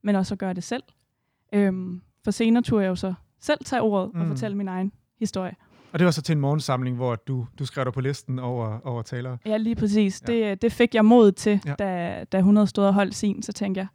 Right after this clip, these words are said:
Speaker 1: "Så kan jeg også gøre det," og,
Speaker 2: Mm.
Speaker 1: og sk-, og skrev mig på listen.
Speaker 2: Mm.
Speaker 1: Øhm, og det var sådan en ting, jeg oplevede meget på opholdet, at vi ligesom, hvad skal man sige, opmuntrede hinanden
Speaker 2: Mm.
Speaker 1: til at, at turde tage ordet.
Speaker 2: Mm.
Speaker 1: Øhm,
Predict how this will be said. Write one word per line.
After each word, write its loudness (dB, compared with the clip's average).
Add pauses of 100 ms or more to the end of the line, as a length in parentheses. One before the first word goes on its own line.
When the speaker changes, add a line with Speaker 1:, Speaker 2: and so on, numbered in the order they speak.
(380)
Speaker 1:
"Så -4
kan -4
jeg 0
også -6
gøre -4
det," -8 (180)
og, -12
Speaker 2:
Mm. -18
Speaker 1:
og -6
sk-, -20
og -2
skrev 0
mig 0
på -4
listen. -6 (500)
Speaker 2:
Mm. 2
Speaker 1:
Øhm, 2 (180)
og 4
det 6
var 6
sådan 4
en 4
ting, 2
jeg 0
oplevede 4
meget 0
på -2
opholdet, 0
at -6
vi -2
ligesom, -4 (180)
hvad -8
skal -6
man -2
sige, -6
opmuntrede 0
hinanden -4 (200)
Speaker 2:
Mm. -6
Speaker 1:
til -6
at, -4
at -2
turde -2
tage -2
ordet. -2 (200)
Speaker 2:
Mm. -10
Speaker 1:
Øhm, -2